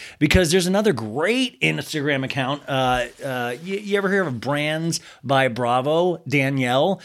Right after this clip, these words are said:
She has her own recap podcast right now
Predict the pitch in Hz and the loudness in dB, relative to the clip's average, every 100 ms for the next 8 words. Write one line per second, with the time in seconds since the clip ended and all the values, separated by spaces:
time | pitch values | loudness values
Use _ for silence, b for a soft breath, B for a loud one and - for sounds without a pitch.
0 | B - 226 220 190 196 165 214 247 196 | B 0 4 4 2 2 2 2 2 0
1 | 147 143 127 123 117 143 123 120 120 123 | 0 -2 -2 -6 -4 -2 -2 -2 -4 -2
2 | 135 123 123 127 | -2 -2 -2 0